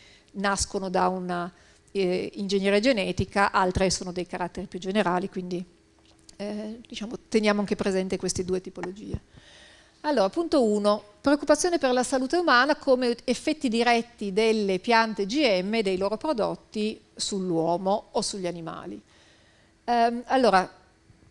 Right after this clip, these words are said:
un concetto importante da tenere presente è che le piante non sono mai state controllate tanto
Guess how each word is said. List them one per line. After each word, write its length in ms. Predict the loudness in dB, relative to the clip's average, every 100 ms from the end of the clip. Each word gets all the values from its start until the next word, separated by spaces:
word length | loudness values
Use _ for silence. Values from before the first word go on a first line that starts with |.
| _ _ -2
un 140 | 0
concetto 400 | 2 2 2 2
importante 800 | 0 0 -4 2 2 2 -2 -4
da 100 | -4
tenere 240 | -4 -4 -4
presente 880 | -4 -2 0 0 -2 -4 -2 -2
è 160 | -4 -4
che 160 | -2 0
le 100 | 0
piante 600 | 2 2 2 -6 -4 -4
non 120 | -2
sono 280 | -4 -4 -4
mai 400 | -2 0 2 0
state 600 | -2 0 2 2 -2 -8
controllate 840 | -10 -10 -6 -4 0 0 0 -6 0
tanto 680 | 2 4 0 -6 -6 -6